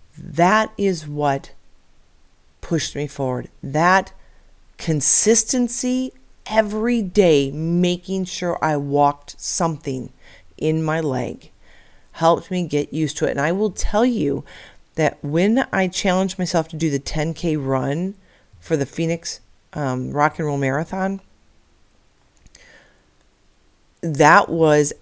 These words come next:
after I had finished the first hundred seventy-five, and I'd already registered while I was doing the one fifty. At the end of the one fifty, which was the end of the summer, a, an amazing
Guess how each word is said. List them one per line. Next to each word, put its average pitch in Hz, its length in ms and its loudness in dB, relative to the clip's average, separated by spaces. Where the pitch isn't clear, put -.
after 170 460 4
I 185 80 8
had 180 220 4
finished - 760 -2
the 135 180 -4
first 170 500 0
hundred 208 280 0
seventy-five, 156 840 0
and 160 140 2
I'd 151 180 4
already 170 300 6
registered 165 580 0
while 147 160 0
I 147 80 4
was 143 160 -2
doing 151 220 -2
the 139 100 -2
one 143 340 -2
fifty. 151 760 -4
At 156 160 0
the - 220 -2
end 190 180 6
of 240 60 6
the 254 100 4
one 220 200 4
fifty, 196 340 -2
which 143 220 -4
was 151 140 -4
the - 100 -2
end 160 160 -4
of 175 60 -4
the 202 80 -4
summer, 156 580 0
a, 156 600 4
an 185 140 2
amazing 180 1160 0